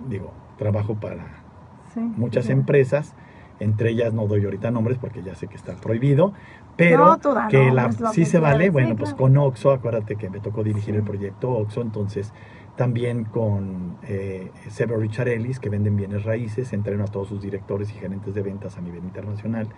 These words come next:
Speaker 1: con Mosi Angisolfi en, en Italia, que hacen el pet, el,
Speaker 2: Ajá.
Speaker 1: todos los pets, ellos son los número uno en pet, entreno a toda su fuerza de venta y a su dirección, en fin, te puedo sacar aquí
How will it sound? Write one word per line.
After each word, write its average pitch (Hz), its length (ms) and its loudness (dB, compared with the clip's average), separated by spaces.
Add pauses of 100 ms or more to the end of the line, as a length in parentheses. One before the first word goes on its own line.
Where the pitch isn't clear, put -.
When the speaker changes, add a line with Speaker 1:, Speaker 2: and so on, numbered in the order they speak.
(400)
Speaker 1:
con 107 160 2
Mosi 120 300 2
Angisolfi 120 720 -2 (300)
en, 92 240 -10 (160)
en 101 320 -4
Italia, 123 520 -2 (300)
que 98 80 -4
hacen 110 240 -2
el 104 140 0
pet, 135 260 2 (580)
el, 101 120 -6 (180)
Speaker 2:
Ajá. 104 100 -4
Speaker 1:
todos 117 200 2
los 104 340 -4
pets, 123 360 -2
ellos 113 200 -2
son 117 160 -4
los 113 80 -4
número 110 260 0
uno 104 220 0
en 101 120 0
pet, 127 200 -4 (640)
entreno 104 380 -2
a - 20 -6
toda 104 180 -4
su 107 120 -6
fuerza 107 260 -4
de 113 60 -4
venta 107 240 -2
y 110 60 -4
a 101 40 -2
su 95 140 -10
dirección, 101 440 -2
en 143 80 0
fin, 147 280 4
te 107 120 -2
puedo 127 180 2
sacar 120 280 0
aquí 113 320 -2